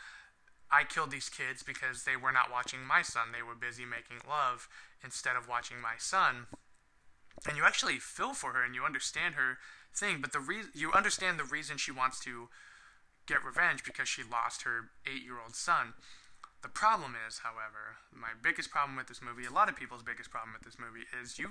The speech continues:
don't see Missus Voorhees at all. You don't see her in the diner. You don't, in the diner in, in the small town that, that, you know, of course, leads to the camp.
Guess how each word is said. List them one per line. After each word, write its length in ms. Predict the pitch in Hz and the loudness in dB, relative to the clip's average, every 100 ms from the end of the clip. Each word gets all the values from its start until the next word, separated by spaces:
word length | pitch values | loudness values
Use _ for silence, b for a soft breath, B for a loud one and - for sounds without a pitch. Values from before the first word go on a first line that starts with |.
| 202 | 2
don't 340 | - 170 175 - | 6 6 4 -2
see 200 | - 143 | -2 -2
Missus 320 | 139 - 131 | -6 -6 -10
Voorhees 440 | 127 120 120 120 - | -6 -6 -6 -4 -2
at 80 | 123 | -2
all. 140 | 117 | -2
You 120 | 123 | -4
don't 160 | 147 - | -4 -4
see 200 | 160 143 | -4 0
her 320 | 143 135 127 B B B B B | 4 4 4 B B B B B
in 120 | 165 | 2
the 80 | 170 | 4
diner. 460 | 151 156 139 127 117 | 8 8 8 4 -2
You 180 | 123 127 | -6 -2
don't, 300 | 147 147 - - - - | 0 0 -2 -14 -14 -6
in 80 | 156 | -4
the 60 | 143 | 2
diner 440 | 143 139 135 135 - | 6 8 6 4 2
in, 200 | 139 131 127 | -2 -2 -4
in 120 | 135 | -4
the 60 | 127 | -4
small 260 | - 131 | -4 -4
town 320 | - 131 123 | 0 0 2
that, 200 | 123 117 - - | 0 -2 -2 -8
that, 220 | 131 120 - - | -2 0 -2 -6
you 80 | 135 | -6
know, 80 | |
of 100 | 120 | -6
course, 260 | - 123 - | -4 -6 -6
leads 280 | 123 123 - | -8 -8 -8
to 100 | 123 | -8
the 80 | 117 | -8
camp. 280 | 127 117 | -6 -6